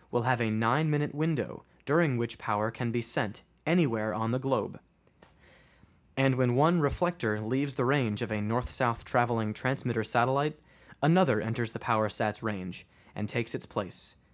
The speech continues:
providing continuous power. The key advantage of a sun-synchronous orbit,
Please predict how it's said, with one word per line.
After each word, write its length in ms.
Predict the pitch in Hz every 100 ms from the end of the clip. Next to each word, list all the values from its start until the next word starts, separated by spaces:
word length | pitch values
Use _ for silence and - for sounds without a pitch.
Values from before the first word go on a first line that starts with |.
| _
providing 420 | - 113 107 110
continuous 680 | 113 120 110 156 123 101 104
power. 420 | - 113 92 - - _ _ _ _ _ _ _ _ _ _ _ -
The 80 |
key 260 | 156 - 247
advantage 500 | 160 151 160 - 82
of 120 | 107
a 60 | 104
sun-synchronous 800 | - 123 131 - 131 131 123 -
orbit, 320 | 147 - -